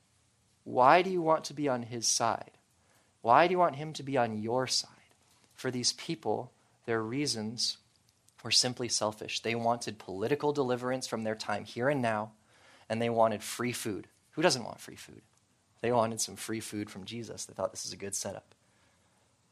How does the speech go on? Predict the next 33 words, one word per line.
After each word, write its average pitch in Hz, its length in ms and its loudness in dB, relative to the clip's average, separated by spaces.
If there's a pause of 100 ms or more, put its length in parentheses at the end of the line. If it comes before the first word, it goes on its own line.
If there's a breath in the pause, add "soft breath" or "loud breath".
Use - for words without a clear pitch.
(220)
And 110 100 -4
so 110 140 2
they 107 120 2
sort 110 220 2
of 101 120 -4
missed 107 440 -4
it. - 120 -14
They, 110 140 -2
they 101 280 -6
didn't 120 200 -4
see 123 120 -2
who 117 100 -4
he 117 140 -2
really, 110 580 0
uh, 98 180 -4 (200)
is. 95 380 -6 (260 soft breath)
They 113 80 0
missed 127 240 2
the 123 60 0
magnitude 120 760 4
of 98 100 -6
this. 104 180 -2
They 117 120 -2
saw 123 240 8
him 131 160 -2
as 104 100 -4
a 104 60 -4
good 123 420 -4
guy, 98 340 -4 (680)
but 104 200 -2
not 101 420 -2
the 101 100 -8
great 95 640 -10